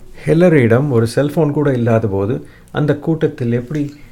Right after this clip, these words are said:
அவளை கண்டுபிடிக்க முடியும்? எல்லாம் எளிதாக இருக்கும் என்று நினைத்திருந்தார் கீதா. நேரம் ஆக ஆக வெயில் அதிகமானது. கூட்டம் கொஞ்சம் கொஞ்சமாக குறைந்தது.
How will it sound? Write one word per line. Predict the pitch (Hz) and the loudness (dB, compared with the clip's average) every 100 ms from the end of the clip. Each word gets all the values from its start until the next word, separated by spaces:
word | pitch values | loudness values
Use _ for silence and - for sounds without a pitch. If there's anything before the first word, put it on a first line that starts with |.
| - - | -20 -6
அவளை | 113 123 123 | -2 0 0
கண்டுபிடிக்க | 120 127 131 127 117 | 0 -2 0 -2 -2
முடியும்? | 117 110 113 113 - - - - | 0 0 0 -2 -6 -20 -20 -8
எல்லாம் | 123 131 151 127 | -4 -2 0 0
எளிதாக | 113 147 156 147 143 | 0 0 2 2 2
இருக்கும் | 117 120 123 | 0 -2 0
என்று | 117 110 | 2 2
நினைத்திருந்தார் | 104 113 113 107 104 95 | 2 2 2 2 2 0
கீதா. | 101 95 85 - - - - - - | -2 -4 -6 -8 -20 -20 -20 -20 -4
நேரம் | 117 139 135 - | 0 2 0 0
ஆக | 110 139 131 110 | 0 0 0 2
ஆக | 107 120 | 2 0
வெயில் | 101 120 143 107 113 - - - - - - - | 0 0 0 -2 -6 -12 -14 -14 -18 -20 -20 -6
அதிகமானது. | 120 120 117 104 92 87 - - - - | 0 2 2 2 0 -6 -12 -20 -20 -8
கூட்டம் | 160 156 139 | -4 -2 -2
கொஞ்சம் | 117 123 135 | -4 -2 -2
கொஞ்சமாக | 131 123 117 107 98 110 | -2 0 2 0 0 -2
குறைந்தது. | 95 98 95 82 82 | -2 -4 -2 -4 -8